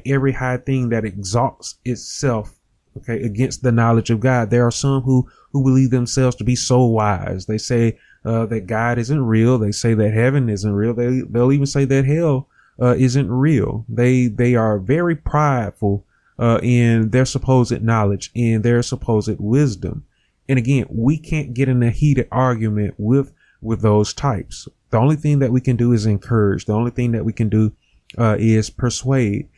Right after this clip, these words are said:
And then after we do that, we allow God to take over. Okay?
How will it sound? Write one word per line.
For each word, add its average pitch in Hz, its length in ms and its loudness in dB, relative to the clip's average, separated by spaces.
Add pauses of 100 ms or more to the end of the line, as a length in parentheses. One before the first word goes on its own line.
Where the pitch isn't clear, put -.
(160)
And 127 140 2
then 120 180 2
after 156 400 0
we 127 160 0
do 139 280 0
that, 101 280 -4
we 143 180 2
allow 139 420 2
God 135 600 0 (120)
to 139 140 -2
take 131 300 -2
over. - 460 -2 (520)
Okay? 123 420 -2